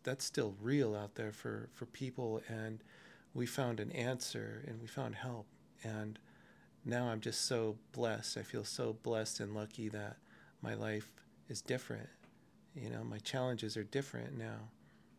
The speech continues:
And it's really, it's always rewarding to, to pick up the phone and, and talk to, talk to people. Um, so,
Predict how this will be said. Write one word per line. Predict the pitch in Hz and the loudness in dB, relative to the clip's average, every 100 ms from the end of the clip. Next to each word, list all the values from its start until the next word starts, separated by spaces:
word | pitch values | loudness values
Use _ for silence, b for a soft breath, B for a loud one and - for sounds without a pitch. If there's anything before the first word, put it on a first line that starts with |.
| B - - | B -20 -6
And | 113 113 113 110 - B B B B | -2 0 0 -2 -6 B B B B
it's | 143 - | 4 8
really, | 156 165 | 10 10
it's | 135 - | 6 6
always | 170 202 170 | 12 12 12
rewarding | 151 135 131 127 113 | 8 8 6 6 2
to, | 110 - | 0 -2
to | - 113 - - - - - | -4 -4 -6 -18 -20 -6 -2
pick | 139 | 0
up | 123 - | -2 -4
the | - | -6
phone | - 110 110 | -2 0 0
and, | 107 - | -4 -6
and | 107 | -10
talk | - 107 - | -8 -10 -8
to, | - 113 120 - | -10 -10 -12 -16
talk | - 117 | -12 -10
to | - | -10
people. | - 120 110 123 120 - B B B B B - - - | -8 -8 -8 -10 -10 -14 B B B B B -20 -12 -6
Um, | 110 110 | -4 -2
so, | - - 131 120 | 2 4 6 6